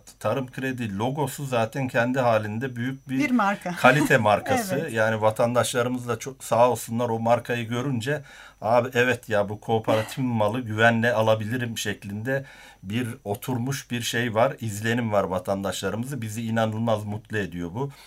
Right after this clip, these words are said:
Speaker 1: Yani Tarım Kredi'nin logosu gerçekten bir kalite simgesi gibi Türkiye'de.
Speaker 2: Bir de yeni tüketiciler, e, artık eskisinden daha çok o paket,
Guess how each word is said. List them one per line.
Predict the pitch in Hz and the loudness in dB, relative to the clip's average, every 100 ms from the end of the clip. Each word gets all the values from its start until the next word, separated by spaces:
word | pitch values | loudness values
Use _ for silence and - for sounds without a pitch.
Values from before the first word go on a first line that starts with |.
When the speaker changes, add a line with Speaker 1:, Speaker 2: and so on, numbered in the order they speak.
| - - - | -20 -14 -4
Speaker 1:
Yani | 98 92 | -4 0
Tarım | 104 104 123 | 2 2 2
Kredi'nin | 120 120 107 110 101 92 | -4 -6 -4 -4 -4 -4
logosu | 104 131 117 - 131 | -2 -2 -4 -6 -2
gerçekten | 120 120 - 107 135 139 | 2 2 0 -6 -4 -4
bir | 131 | -2
kalite | 131 123 123 127 | 0 0 0 -4
simgesi | 127 110 87 87 82 | -2 -4 -4 -8 -10
gibi | 73 71 | -12 -14
Türkiye'de. | - - - 65 64 | -16 -14 -14 -14 -14
Speaker 2:
Bir | 233 | -10
de | 294 | -4
yeni | 294 254 277 311 254 | 0 2 2 0 -6
tüketiciler, | - - 220 196 190 190 285 480 - - | -10 -12 -10 -10 -8 -6 -6 -6 -12 -10
e, | 196 180 | -6 -4
artık | - 202 - | -2 -4 -6
eskisinden | 226 - - 254 311 277 | -10 -8 -4 -2 0 0
daha | 233 247 | -2 -2
çok | 196 | -4
o | 180 185 - | -2 -4 -4
paket, | 196 214 | -8 -8